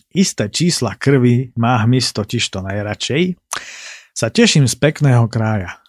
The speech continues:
Je tu veľa rôznych fariem či gazdovstiev s chovom koní, ktoré možno vidieť doslova na každom kroku.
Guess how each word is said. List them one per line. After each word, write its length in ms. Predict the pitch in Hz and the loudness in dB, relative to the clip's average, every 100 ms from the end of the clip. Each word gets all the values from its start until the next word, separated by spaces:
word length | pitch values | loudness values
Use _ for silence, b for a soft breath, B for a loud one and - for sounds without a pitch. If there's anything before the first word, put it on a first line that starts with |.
| _ _ _ _ _ _ 143 | _ _ _ _ _ _ 0
Je 80 | 196 | 4
tu 220 | 143 117 | 4 4
veľa 320 | 165 156 120 | 6 6 6
rôznych 480 | 123 156 127 113 - | 6 6 4 2 0
fariem 640 | 117 127 143 147 151 127 | 0 4 4 4 2 -2
či 160 | 117 107 | -6 -2
gazdovstiev 800 | 117 120 127 123 123 - 120 107 | 0 2 4 2 0 -2 -2 -2
s 80 | - | -4
chovom 400 | - 156 123 107 | 0 2 4 0
koní, 480 | - 117 123 135 | 0 0 2 2
ktoré 400 | 143 - 117 120 | -2 -4 0 2
možno 480 | 123 127 120 120 110 | 4 4 4 2 2
vidieť 480 | 107 113 120 117 104 | -2 -2 0 0 2
doslova 480 | 143 151 147 143 127 | 0 2 2 2 2
na 160 | 110 | 0
každom 480 | 101 117 113 110 101 | -2 0 0 0 -2
kroku. 420 | 110 104 101 101 | -4 -8 -8 -18